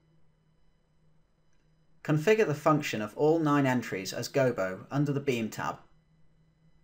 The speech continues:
Then the first six should be left with the default feature of slots, and the other three should be set to spin. Now assign the D M X values to each entry.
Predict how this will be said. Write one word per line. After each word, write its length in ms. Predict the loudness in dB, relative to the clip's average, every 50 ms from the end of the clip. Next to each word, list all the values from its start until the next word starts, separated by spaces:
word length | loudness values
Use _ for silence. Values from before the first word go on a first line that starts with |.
| -20 _ _ _ -20 -20 _ -2
Then 180 | 0 2 2
the 60 | 2 0
first 380 | 2 2 4 4 4 4 0
six 280 | -2 0 0 -2 -2 -4
should 160 | -8 -8 -4
be 80 | -4 -2
left 460 | 0 2 2 0 0 -4 -10 -10 -10
with 100 | -8 -8
the 60 | -8
default 500 | -8 -10 -8 -2 2 4 4 4 2 -2
feature 480 | -4 -4 -4 -4 -4 -6 -6 -6 -6 -6
of 80 | -4
slots, 680 | -4 -4 -2 0 0 -2 -2 -2 -4 -6 -6 -6 -8 -12 -18 _ _ _ -20 -20 _ -8
and 120 | -2 2 4
the 100 | 6 6
other 180 | 4 2 -2
three 320 | -6 -6 -4 -2 -2 -2 -2
should 200 | -4 -8 -8 -8
be 60 | -8
set 320 | -6 -4 -4 -4 -4 -6
to 80 | -8 -8
spin. 520 | -8 -8 -6 -4 -4 -2 -2 -4 -8 -14 -18 -20 _ _ _ _ _ _ _ _ _ _ _ _ _ _ _ _ _ _ _ _ _ _ _ _ _ -20 -20 -20 _ _ _ _ _ -2
Now 240 | 0 2 4 4 2
assign 400 | 2 2 2 2 2 2 2 0
the 60 | -2
D 120 | 0 2
M 160 | 2 4 4
X 160 | 2 0 -2 -2
values 460 | -2 0 0 0 0 -2 -4 -6 -8
to 160 | -10 -8 -6
each 180 | -6 -6 -6 -6
entry. 460 | -6 -6 -6 -6 -6 -6 -6 -8